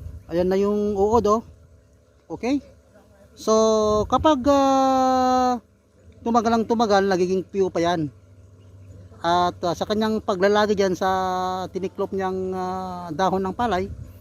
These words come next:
kinakain niya yung tissue, kaya nagiging puti. Okay, so ayan, oh. Mm, ayan. Ayan yung uod, oh. Mm. Okay? Mm. Tumilapon na siya. Okay?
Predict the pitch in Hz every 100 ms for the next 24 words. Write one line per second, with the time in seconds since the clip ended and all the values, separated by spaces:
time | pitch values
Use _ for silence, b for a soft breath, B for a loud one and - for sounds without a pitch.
0 | B B - 180 180 190 190 185 185 185
1 | 247 - 208 185 190 185 180 170 165 165
2 | 147 135 170 - - - - - - 117
3 | - 123 113 139 175 160 165 - - _
4 | - - - - - - - 113 113 135
5 | 147 113 101 _ _ - _ _ _ _
6 | _ _ - 143 147 147 151 143 156 143
7 | 123 127 123 107 104 _ _ _ _ _
8 | _ _ _ _ _ 160 _ - _ _
9 | _ _ _ _ 180 208 _ - 120 107
10 | - - - - - - - - - 139
11 | 135 143 147 170 165 196 147 _ - -
12 | - - - _ _ _ _ - - -
13 | - - - - 85 - - - - -
14 | _ _ _ _ 214 277